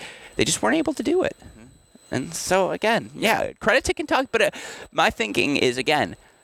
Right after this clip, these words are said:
Speaker 1: Kentucky beat them. Like, let's be clear. Ohio State didn't lose the match. Kentucky went out and won it. At the same time, man, I mean, I know Van Emberg had a shoulder injury that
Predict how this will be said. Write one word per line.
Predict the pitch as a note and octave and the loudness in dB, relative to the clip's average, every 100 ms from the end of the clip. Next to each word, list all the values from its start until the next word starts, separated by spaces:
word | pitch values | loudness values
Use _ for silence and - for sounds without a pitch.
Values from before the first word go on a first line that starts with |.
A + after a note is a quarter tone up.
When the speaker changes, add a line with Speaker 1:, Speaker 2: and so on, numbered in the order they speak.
| _ _ _ _ _ _ - - | _ _ _ _ _ _ -20 -6
Speaker 1:
Kentucky | D#3+ D#3 A3+ A#3+ | -2 2 2 0
beat | - A2 - | 0 0 0
them. | - - - - | -6 -6 -6 -2
Like, | - | 2
let's | E3+ - | 2 2
be | D3 | 0
clear. | - G#2 - | 2 0 0
Ohio | G#2+ D3+ G3+ | 0 2 2
State | F3 D#3+ | 2 0
didn't | C3 A2 F#2+ | 2 0 0
lose | A#2 C3 - | 2 2 0
the | G2+ | 2
match. | G#2 D3 - | 2 2 -2
Kentucky | - E3 D#3 B2 | -2 0 0 0
went | B2 | 0
out | G#2+ - | 2 0
and | F#2+ C2+ F#2 | -4 -4 0
won | G2 F2+ | 2 2
it. | - _ - - - | -2 _ -20 -18 -6
At | - - | -2 0
the | C#3 | 2
same | - F#3 F3 | 2 2 0
time, | E3 C#3+ G2 F2+ - - - - - - G#2+ | 0 0 0 -4 -14 -20 -20 -20 -20 -18 -2
man, | A2 G2+ D#2+ - - - | 2 4 2 -2 -14 -8
I | - D3 | -2 2
mean, | D#3+ | 4
I | D#3 D#3 | 4 2
know | D#3+ | 2
Van | D3+ C#3 C3+ | 2 2 2
Emberg | C3+ | 2
had | C3+ | 2
a | G#2 | 0
shoulder | - A2+ G2 G#2+ | 0 2 2 2
injury | G2 G2 F#2+ | 2 2 4
that | F#2+ F#2+ | 4 2